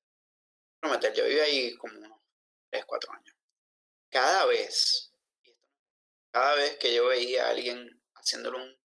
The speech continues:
corte de pastelillo a otra persona, yo veía algún, a-, algún near miss de alguien que iba a chocar con otra persona.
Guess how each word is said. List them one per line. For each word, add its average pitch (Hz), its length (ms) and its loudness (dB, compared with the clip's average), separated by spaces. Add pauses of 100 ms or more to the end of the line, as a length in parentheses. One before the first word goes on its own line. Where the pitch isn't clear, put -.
(180)
corte 117 260 2
de 139 100 4
pastelillo 123 520 0
a - 20 2
otra 127 160 0
persona, - 380 0 (1500)
yo 117 120 4
veía 120 180 2
algún, 131 220 0 (320)
a-, 120 260 2
algún 120 460 -2
near 131 340 2
miss 123 320 4
de 110 160 4
alguien 117 300 0
que 117 120 0
iba 120 360 4
a 127 60 0
chocar 120 340 0
con 123 100 -4
otra 120 220 0
persona. - 320 0